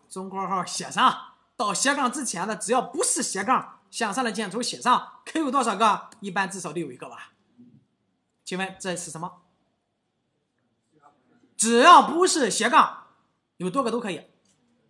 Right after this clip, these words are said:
不是斜杠，不是斜杠，不是斜杠，空格也不是斜杠，没问题吧？当他接下来再去匹配的时候，一看是斜杠，什么不匹配了吧？请问这个正则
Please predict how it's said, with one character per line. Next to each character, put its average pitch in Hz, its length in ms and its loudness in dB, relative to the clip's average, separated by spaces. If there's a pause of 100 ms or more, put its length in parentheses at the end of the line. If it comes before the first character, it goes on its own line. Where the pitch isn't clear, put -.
(260)
不 311 100 -4
是 277 100 -2
斜 247 140 0
杠， 233 460 2
不 247 60 -2
是 233 120 -4
斜 208 140 0
杠， 190 360 0
不 247 80 -4
是 226 120 -2
斜 190 180 -4
杠， 185 320 -6
空 233 160 -4
格 202 140 -2
也 196 100 -2
不 196 100 -10
是 202 120 -6
斜 180 120 -4
杠， 180 200 -6
没 208 80 -4
问 233 100 -2
题 220 80 -4
吧？ 208 300 -4 (400)
当 311 240 6
他 294 160 2
接 294 160 -4
下 269 120 2
来 285 80 0
再 294 120 -4
去 226 100 -8
匹 240 140 -6
配 247 100 -4
的 220 100 -6
时 202 160 -12
候， 240 120 -6
一 240 100 -2
看 339 200 0
是 254 120 -4
斜 220 160 -6
杠， 233 100 -4
什 208 120 -10
么 254 80 -12 (260)
不 523 140 -4
匹 - 40 -2
配 196 200 -2
了 156 80 -2
吧？ 131 260 -10 (340)
请 185 140 -8
问 208 100 2 (160)
这 220 160 -4
个 196 60 -8
正 190 240 -8
则 170 100 -4